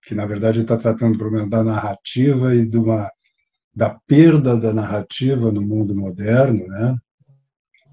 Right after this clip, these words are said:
Onde ele comenta, por exemplo, que antes do rádio, quer dizer, o texto é de quarenta, eu acho, quarenta não, um pouquinho antes,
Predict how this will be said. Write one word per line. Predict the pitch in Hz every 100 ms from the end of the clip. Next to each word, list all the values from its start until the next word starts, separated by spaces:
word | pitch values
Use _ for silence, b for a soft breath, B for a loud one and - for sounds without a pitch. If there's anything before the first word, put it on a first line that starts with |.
| 139 _ _ b _ _ _ _ -
Onde | 107
ele | 110 110
comenta, | 113 110 117 117 113
por | 110
exemplo, | 104 104 123 117 110
que | 113 113 107 95 - _ _ _ _ _ _ _ _ -
antes | 110 131 120 120 113 92 98
do | 101 98 95
rádio, | 90 110 117 135 120 117
quer | -
dizer, | 98 104
o | 98
texto | 117 113 120
é |
de | 107
quarenta, | 107 101 95 107 131 127 110
eu | 87
acho, | 98 107 - 101 -
quarenta | - 107 135 143
não, | 127 131
um | 107 104 _ -
pouquinho | 104 123 110 117
antes, | 131 113